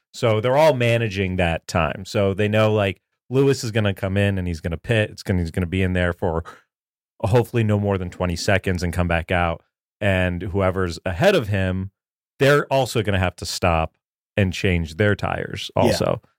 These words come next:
Speaker 1: So, so that's why, you know, a guy goes in, they're in there for so long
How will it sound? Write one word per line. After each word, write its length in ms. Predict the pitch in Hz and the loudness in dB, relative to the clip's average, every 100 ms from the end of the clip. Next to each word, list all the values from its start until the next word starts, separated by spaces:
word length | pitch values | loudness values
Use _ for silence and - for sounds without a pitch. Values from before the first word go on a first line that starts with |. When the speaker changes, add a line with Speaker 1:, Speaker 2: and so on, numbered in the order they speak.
| _ _ | _ _
Speaker 1:
So, 440 | - 120 101 98 - | -4 0 2 0 -4
so 220 | - - 110 | -6 -2 0
that's 440 | 107 135 143 - | 2 2 2 0
why, 440 | 131 117 110 107 110 | 2 4 4 2 -2
you 140 | - 104 | -6 -2
know, 180 | 92 90 | 0 0
a 60 | |
guy 160 | 92 98 | 0 0
goes 240 | 95 95 | 0 0
in, 160 | 98 95 | 2 2
they're 140 | 95 | 2
in 100 | 95 | 2
there 120 | 92 | 0
for 140 | 87 92 | -2 -4
so 180 | - 90 | 0 0
long 420 | 90 87 82 82 | 0 0 -2 -6